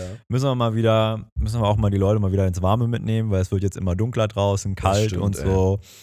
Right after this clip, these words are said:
Speaker 1: Und ich weiß, es gibt ein paar
Speaker 2: Ey, heute vor
Speaker 1: traurig-
Speaker 2: zwei Jahren waren wir schon in dem, in der absoluten Höhephase unseres, äh, Thailand-Aufenthalts.
Speaker 1: Ja, ich weiß. Deswegen ja. Und da, da sind noch viele, da sind noch viele lustige Sachen auf jeden Fall. Auch viele, äh,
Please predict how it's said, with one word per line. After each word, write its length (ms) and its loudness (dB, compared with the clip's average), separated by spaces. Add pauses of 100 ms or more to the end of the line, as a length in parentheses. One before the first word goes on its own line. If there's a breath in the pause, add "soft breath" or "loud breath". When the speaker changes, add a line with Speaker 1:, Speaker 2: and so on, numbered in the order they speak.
(240 loud breath)
Speaker 1:
Und 120 -2
ich 120 -4
weiß, 280 2
es 60 -6
gibt 180 -10
ein 100 -6
paar 560 -2 (580)
Speaker 2:
Ey, 80 0
heute 220 4
vor 160 0
Speaker 1:
traurig- 40 -10
Speaker 2:
zwei 240 -2
Jahren 300 -2
waren 160 -2
wir 80 -4
schon 220 -6
in 160 -8
dem, 260 -6 (140)
in 100 -12
der 140 -8
absoluten 680 -8
Höhephase 1200 -4
unseres, 540 -6
äh, 180 -10
Thailand-Aufenthalts. 920 -8
Speaker 1:
Ja, 400 2
ich 160 -4
weiß. 380 0
Deswegen 360 -2
ja. 140 -2
Und 180 -4
da, 220 4
da 160 2
sind 180 -2
noch 140 2
viele, 480 0
da 100 0
sind 120 -4
noch 140 0
viele 340 -4
lustige 440 0
Sachen 340 0
auf 200 -4
jeden 160 -4
Fall. 300 0
Auch 180 -2
viele, 1000 0
äh, 40 -4